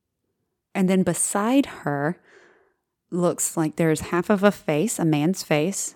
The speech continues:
with a tie and a white shirt and a black jacket. And then so I started looking at other windows. And in one window on the second floor,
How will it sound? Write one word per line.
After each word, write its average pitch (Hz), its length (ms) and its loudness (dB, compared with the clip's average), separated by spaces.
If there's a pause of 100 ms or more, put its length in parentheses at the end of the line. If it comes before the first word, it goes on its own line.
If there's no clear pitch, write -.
(100)
with 160 200 0
a 160 120 -2
tie 156 640 -2 (560)
and 160 220 2
a 151 60 4
white 147 280 0
shirt 160 320 2
and 165 100 -2
a 151 40 0
black 139 300 -2
jacket. 190 460 -2 (1160)
And 196 140 4
then 202 240 4
so 196 140 -2
I 175 60 2
started 170 280 0
looking 170 300 4
at 175 100 6
other 349 240 4
windows. 147 540 0 (680)
And 151 680 -4 (160)
in 160 180 -2
one 170 240 4
window 175 340 6
on 156 140 4
the 151 80 0
second 156 340 -2
floor, 160 380 2